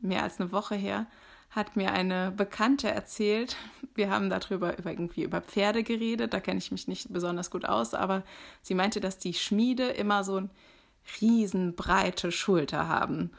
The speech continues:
Und ich habe mich halt gefragt, warum das so ist, weil die Pferde, so wie ich die mal kennengelernt habe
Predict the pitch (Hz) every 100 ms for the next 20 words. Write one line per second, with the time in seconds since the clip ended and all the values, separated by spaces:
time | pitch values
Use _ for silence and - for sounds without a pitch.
0 | - - 170 165 - 170 - 175 175 170
1 | 170 - 165 190 208 - 165 185 - -
2 | 233 - 180 165 - 180 190 208 190 175
3 | 175 170 175 - 202 196 180 175 - 214
4 | 247 220 202 202 214 214 214 190